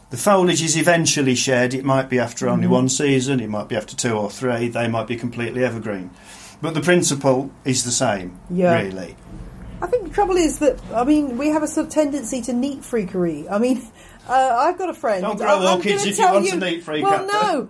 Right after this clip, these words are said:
Speaker 2: I mean, I've got a
Speaker 1: <laughs>
Speaker 2: friend, I'm not joking, I'm just gonna, one of these Phalaenopsis is demonstrate. So my friend said to me,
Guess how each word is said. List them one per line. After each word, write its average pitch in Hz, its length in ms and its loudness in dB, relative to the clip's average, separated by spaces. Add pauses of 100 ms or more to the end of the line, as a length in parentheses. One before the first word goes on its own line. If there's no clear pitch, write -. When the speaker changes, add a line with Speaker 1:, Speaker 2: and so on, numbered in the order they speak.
Speaker 2:
I 330 180 0
mean, 381 160 -2
I've 392 200 2
got 427 200 0
a 247 40 -4
Speaker 1:
<laughs> - 20 -6
Speaker 2:
friend, 349 200 0
I'm 330 120 -4
not 302 160 0
joking, 302 420 2
I'm 240 80 0
just 330 220 -2
gonna, 311 200 0 (520)
one 339 220 0
of 339 80 -6
these 311 200 -6
Phalaenopsis 262 440 -4 (120)
is 214 80 -10
demonstrate. 208 560 -4 (140)
So 294 160 0
my 349 160 0
friend 349 260 -2
said 294 200 -2
to 302 80 -6
me, 285 320 -2